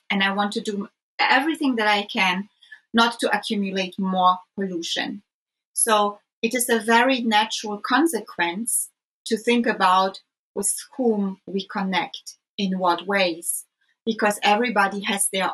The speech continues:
own pollution or purity or not.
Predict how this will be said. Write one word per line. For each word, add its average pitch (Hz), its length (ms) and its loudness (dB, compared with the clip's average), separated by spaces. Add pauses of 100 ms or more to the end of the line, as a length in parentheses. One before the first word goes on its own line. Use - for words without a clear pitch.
own 220 640 2 (600)
pollution 214 680 0 (640)
or 185 240 0 (240)
purity 196 720 -2
or 180 180 -4
not. 180 320 2